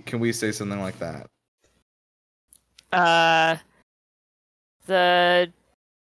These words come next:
Speaker 2: I really like the otter. They're never a bother. Uh, they swim in the sea, and it's nice to s-, see.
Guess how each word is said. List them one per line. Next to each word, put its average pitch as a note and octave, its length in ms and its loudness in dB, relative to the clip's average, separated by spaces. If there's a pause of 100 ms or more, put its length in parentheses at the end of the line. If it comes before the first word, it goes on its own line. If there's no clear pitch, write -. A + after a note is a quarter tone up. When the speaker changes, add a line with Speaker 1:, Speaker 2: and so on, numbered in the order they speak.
(360)
Speaker 2:
I F3+ 80 -4
really F#3+ 420 0
like F#3 280 0
the F3+ 160 -8
otter. F3+ 580 2
They're F3+ 160 -4
never F3+ 500 -4
a E3+ 80 -4
bother. F3 840 0 (560)
Uh, E3+ 300 2
they E3+ 160 -2
swim G3 400 -2
in F#3+ 280 -2
the F3+ 120 -4
sea, F#3+ 580 -4
and F3+ 220 -2
it's - 200 -10
nice F#3+ 480 -4
to F#3 120 -8
s-, - 200 -12 (400)
see. F#3+ 440 2